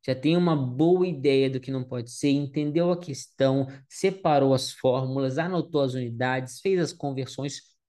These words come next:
tudo. Agora você vai começar a resolver a questão passo a passo.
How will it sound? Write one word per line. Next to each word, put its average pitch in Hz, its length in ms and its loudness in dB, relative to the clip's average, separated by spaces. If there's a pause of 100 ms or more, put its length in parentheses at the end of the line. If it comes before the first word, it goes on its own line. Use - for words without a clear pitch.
(160)
tudo. 131 540 -2 (540)
Agora 165 340 6
você 196 260 4
vai 180 380 0
começar 202 760 -2
a 202 40 -2
resolver 180 580 0
a 170 80 -2
questão 165 540 -4 (140)
passo 170 340 -8
a 180 80 -8 (120)
passo. - 500 -14